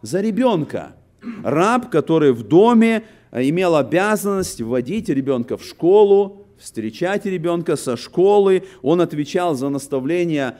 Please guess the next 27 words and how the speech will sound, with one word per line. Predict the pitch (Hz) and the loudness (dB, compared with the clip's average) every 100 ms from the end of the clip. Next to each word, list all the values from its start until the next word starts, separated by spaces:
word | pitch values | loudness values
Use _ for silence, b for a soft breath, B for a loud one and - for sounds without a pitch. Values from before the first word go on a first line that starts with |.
| B _ _ | B _ _
в | |
моральных | 95 110 147 202 214 202 196 | -6 -2 0 0 0 -2 -4
вопросах | 190 185 190 190 185 170 | -6 -2 -2 0 -4 -2
этого | 175 170 165 170 | -4 0 0 2
ребёнка. | 160 147 165 160 156 143 B | 2 2 2 2 -2 -4 B
Он | 139 160 | 2 2
помогал | 165 160 156 147 190 214 | 2 2 0 2 2 4
этому | 185 165 156 | 4 2 2
ребёнку | 151 143 160 196 185 143 | 2 4 4 4 4 0
в | 127 | 2
решении | 143 - 180 160 139 | 0 2 2 2 0
вопросов. | 120 117 147 214 226 220 190 180 b b b b _ | -2 -2 2 4 4 4 0 0 b b b b _
Он, | 151 180 170 B B _ _ _ | 2 4 2 B B _ _ _
э, | 113 113 - _ _ | -6 -6 -10 _ _
имел | 160 165 233 247 | 0 2 4 6
эту | 208 175 | 6 4
ответственность | 156 156 147 269 - - 151 131 120 | 2 -2 -2 0 0 -4 -4 -4 -4
вот | 120 123 | -6 -4
в | |
этом | 190 190 139 | -4 -2 -2
воспитании | 143 - - 131 208 240 254 214 | -2 -4 -8 -4 -2 2 4 6
этого | 160 151 139 | 4 4 2
ребёнка. | 139 131 127 98 - | 2 2 0 -2 -4
Он | - 151 160 | -2 0 0
воспитывал | 135 - - 226 262 254 208 180 | -2 -6 -6 0 2 6 6 6
этого | 165 156 | 4 0
ребёнка, | 151 127 202 247 226 202 | 0 2 2 2 0 -2